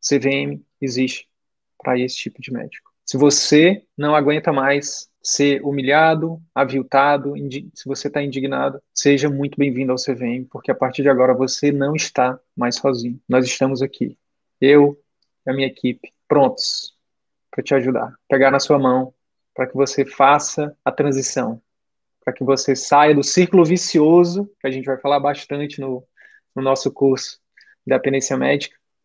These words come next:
círculo vicioso de muito trabalho, baixa remuneração, pouca satisfação com a medicina, e começar a entrar no círculo virtuoso, mais satisfação, retorno financeiro justo, compatível,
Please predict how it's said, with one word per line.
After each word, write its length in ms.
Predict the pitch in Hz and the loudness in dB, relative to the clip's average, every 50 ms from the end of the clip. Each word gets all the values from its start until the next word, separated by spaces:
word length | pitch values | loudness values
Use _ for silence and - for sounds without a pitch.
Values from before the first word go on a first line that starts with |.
| _ _ | _ _
círculo 340 | - - 160 156 - 170 156 | -2 0 0 4 6 6 6
vicioso 460 | 147 165 156 - - 160 156 151 139 | 6 4 2 4 4 6 6 6 6
de 80 | 123 147 | 4 4
muito 220 | 147 165 190 - | 4 4 4 4
trabalho, 520 | - - 156 143 147 151 160 160 156 156 151 | 4 2 4 4 6 6 6 4 4 0 -4
baixa 360 | 151 143 143 151 143 - 156 | -4 -2 -2 -2 -2 -6 -14
remuneração, 600 | 151 151 147 143 139 139 - - 156 156 156 151 151 - | -14 -12 -8 -8 -8 -8 -8 -10 -14 -14 -14 -14 -8 -6
pouca 220 | 160 156 - 156 | -6 -6 -6 -8
satisfação 460 | - - 139 - - 143 131 - 135 | -12 -12 -12 -10 -10 -10 -10 -10 -12
com 80 | - 143 | -10 -10
a 20 | |
medicina, 480 | 135 131 131 - - 151 151 151 156 _ _ _ - - - _ - | -10 -10 -12 -12 -10 -10 -10 -10 -12 _ _ _ -20 -20 -20 _ -12
e 60 | - | -8
começar 400 | - - 151 147 147 - 165 165 | -2 2 2 2 2 2 2 4
a 80 | 170 | 4
entrar 240 | 170 170 175 170 165 | 4 4 4 2 2
no 80 | 160 156 | 2 0
círculo 340 | - - 165 156 - 175 151 | -2 -2 -2 2 4 4 6
virtuoso, 920 | 143 185 170 175 - 202 180 165 170 180 185 185 170 143 117 120 117 _ _ _ _ _ _ _ _ | 6 4 2 2 4 6 8 8 10 10 10 8 8 4 2 -8 -16 _ _ _ _ _ _ _ _
mais 220 | - 151 143 139 - | -4 -2 -2 -2 -2
satisfação, 800 | 139 127 - - 135 127 - - 165 160 160 160 156 156 160 _ _ _ _ _ _ _ _ _ _ _ _ _ _ _ _ _ _ _ _ - | -8 -10 -8 -8 -8 -8 -6 -4 -4 -4 -4 -4 -4 -6 -8 _ _ _ _ _ _ _ _ _ _ _ _ _ _ _ _ _ _ _ _ -6
retorno 280 | 135 - 147 139 143 139 | -2 4 4 4 4 2
financeiro 400 | - 143 135 131 - 143 131 127 | -2 -4 -2 0 0 0 0 0
justo, 480 | 117 131 147 143 143 143 - - - | 2 4 6 6 6 4 0 -4 -8
compatível, 960 | - - 127 123 - 113 - - - - 139 139 139 135 127 135 135 131 135 | -6 -6 -8 -6 -6 -10 -8 -8 -2 0 2 2 2 2 0 -2 -4 -4 -6